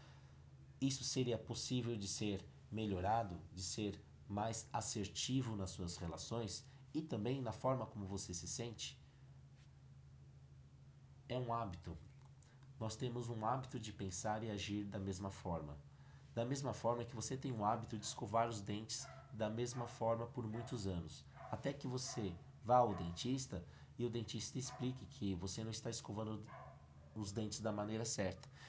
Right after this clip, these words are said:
Você precisa focar um pouco mais nos dentes do fundo, escovar de uma maneira diferente,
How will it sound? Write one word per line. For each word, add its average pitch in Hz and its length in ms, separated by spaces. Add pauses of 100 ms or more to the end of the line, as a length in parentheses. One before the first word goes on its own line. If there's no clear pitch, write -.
(180)
Você - 160
precisa 95 480
focar 92 380
um 90 80
pouco 117 340
mais 92 280
nos 90 100
dentes 90 300
do 87 100
fundo, 104 380
escovar 90 360
de 85 120
uma 90 100
maneira 87 340
diferente, 95 720